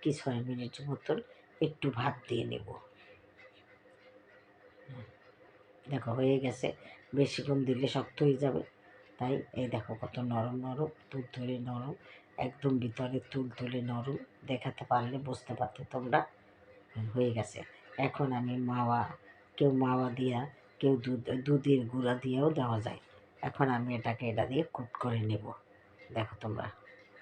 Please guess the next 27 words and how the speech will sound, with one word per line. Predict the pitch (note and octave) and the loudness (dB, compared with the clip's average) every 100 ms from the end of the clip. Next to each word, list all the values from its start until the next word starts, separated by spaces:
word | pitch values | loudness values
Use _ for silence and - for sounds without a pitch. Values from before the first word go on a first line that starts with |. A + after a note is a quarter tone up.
| - | -14
কত | - C3+ D3+ | -6 -2 0
সুস্বাদু | C#3+ - - - - - D#3+ - | -2 -2 -8 -6 -6 -2 -4 0
দারুণ | A#2+ A2+ C#3+ D#3+ - - - - | 0 2 0 -2 -4 -20 -20 -14
আমার | B2+ A#2+ A#2 A2+ | -8 -4 -2 0
এই | A#2 | 0
মিষ্টির | A2+ A#2 - - C#3+ D#3 - - - - | 0 -2 -4 -6 -2 -2 -6 -20 -20 -8
রেসিপিটা। | A2+ A2 - A2+ G#2 - D3 - - - - - | -4 -4 -4 -8 -6 -8 -12 -16 -20 -20 -20 -10
তোমরাও | C3 A#2+ A#2 B2+ B2+ - C3+ | -2 0 2 2 2 0 -4
এভাবে | A2+ C3 B2+ C#3 - - - - - | -4 -2 0 0 -2 -18 -20 -10 0
করে | C3 C3+ A3 - | 2 2 0 -4
খাবে, | - A#2+ D3+ C#3+ - - | -2 0 0 -2 -6 -6
দেখবে | B2+ A#2+ B2 D#3 - - - - C#3+ | -4 -4 2 2 2 -14 -20 -14 -2
দোকানের | C#3 - C#3 C#3 B2+ | 0 4 4 4 2
মিষ্টির | B2 - - C#3 - | 0 -4 -6 -6 -4
চেয়েও | - C3+ C#3 G#3 - - | 0 2 2 2 -2 -2
অনেক | C3 D3+ D#3 D3+ | 4 4 4 0
স্বাদ, | - - - - | -6 -6 -4 -2
অনেক | B2+ D#3 D#3 - | 4 4 2 -4
টেস্ট। | A2 - - - - - - - - - - | -8 -8 -14 -20 -20 -20 -20 -20 -20 -10 -6
হা-, | - | -4
হাতে, | - - A#2+ - C3 | -4 -4 -4 0 2
হাতে | - B2 - C3+ | 2 2 0 2
মে-, | B2+ - | 2 2
হাতে | B2+ A2+ D3 | 0 4 4
বানানো | C3+ B2+ B2+ B2+ | 4 2 2 2
জিনিস | A#2+ B2 B2+ B2+ - | 0 2 2 0 -4
যেন | B2+ A#2+ B2+ C#3 | -6 -4 -2 -2